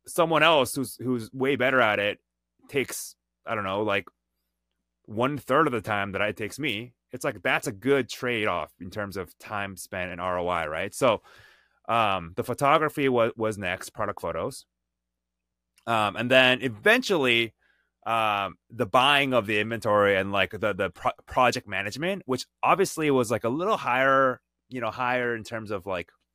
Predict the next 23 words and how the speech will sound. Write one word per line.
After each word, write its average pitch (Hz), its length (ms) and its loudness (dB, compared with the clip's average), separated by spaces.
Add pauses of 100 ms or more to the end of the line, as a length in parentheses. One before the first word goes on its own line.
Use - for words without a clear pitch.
(180)
impact 120 600 -2
and, 92 140 -10
like, 87 260 -6
uh, 87 220 -2
decision 98 400 -8
making, 135 300 -6
like, 117 200 -2 (600)
um, 98 480 0
that 120 360 4 (640)
was 127 220 2
also 110 520 2
delegated. 113 720 0
And 120 120 -6
so 127 120 -4
the, 110 100 -2
the, 131 260 0
so - 100 -8
my 147 220 4
job 156 280 2
at 127 100 0
that 117 140 -2
point 120 220 -4
was, 104 300 -8